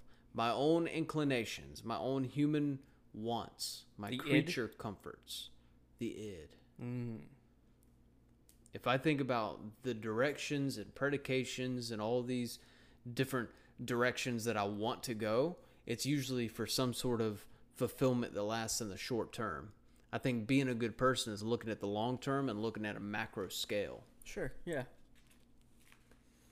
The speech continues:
Speaker 2: Having a goal.
Speaker 1: Having a goal.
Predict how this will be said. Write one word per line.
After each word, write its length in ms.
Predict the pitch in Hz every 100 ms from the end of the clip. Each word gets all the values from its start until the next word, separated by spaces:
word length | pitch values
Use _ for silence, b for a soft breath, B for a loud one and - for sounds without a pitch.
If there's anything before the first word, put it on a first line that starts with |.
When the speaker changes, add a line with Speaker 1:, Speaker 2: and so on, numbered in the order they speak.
| b b b -
Speaker 2:
Having 180 | 131 123
a 40 | 120
goal. 400 | 131 135 123 - - - - - - - - b b b b
Speaker 1:
Having 320 | - 127 117 113
a 60 |
goal. 440 | 107 110 101 92